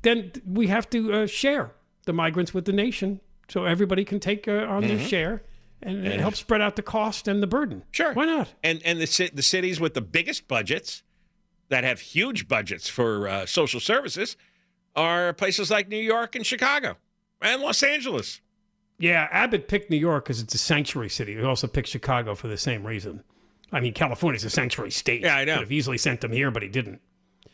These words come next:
Speaker 1: I'm surprised he didn't because his whole, this whole beef with Newsom.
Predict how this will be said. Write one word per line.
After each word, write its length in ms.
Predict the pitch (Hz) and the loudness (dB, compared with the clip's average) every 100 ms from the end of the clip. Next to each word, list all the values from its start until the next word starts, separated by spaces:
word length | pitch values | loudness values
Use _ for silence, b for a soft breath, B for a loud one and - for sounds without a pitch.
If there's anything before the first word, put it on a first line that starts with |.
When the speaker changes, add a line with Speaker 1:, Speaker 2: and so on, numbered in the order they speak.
| b b | b b
Speaker 1:
I'm 120 | 320 277 | 2 2
surprised 460 | 294 302 320 - | 2 4 2 2
he 60 | 175 | 0
didn't 320 | 131 269 123 | 2 2 0
because 320 | 113 - 123 - | -6 -2 -2 -2
his 140 | 110 | 0
whole, 200 | 151 131 | 2 2
this 200 | 123 127 | 0 -2
whole 120 | 127 | -4
beef 360 | 117 131 135 - | 0 0 0 -2
with 120 | 110 | -2
Newsom. 460 | 127 151 - 90 | 0 0 -2 -8